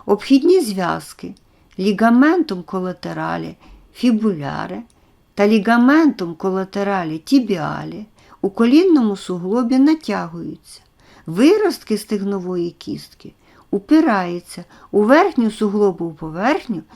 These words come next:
великогомілкової кістки, а стегно і гомілка утворюють єдину міцну опору. Кровопостачання колінного суглоба. Колінний суглоб кровопостачається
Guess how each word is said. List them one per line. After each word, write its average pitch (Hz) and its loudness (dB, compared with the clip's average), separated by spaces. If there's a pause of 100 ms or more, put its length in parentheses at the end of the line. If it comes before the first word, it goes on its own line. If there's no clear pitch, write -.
(180)
великогомілкової 220 -2
кістки, - -16 (340)
а 214 0
стегно 233 0
і 190 -4
гомілка 202 -2 (280)
утворюють 202 -2 (140)
єдину 196 0 (220)
міцну 214 -2 (280)
опору. 185 -10 (960)
Кровопостачання 226 0
колінного 202 -2
суглоба. - -12 (540)
Колінний 320 6
суглоб 208 -2 (260)
кровопостачається 214 -4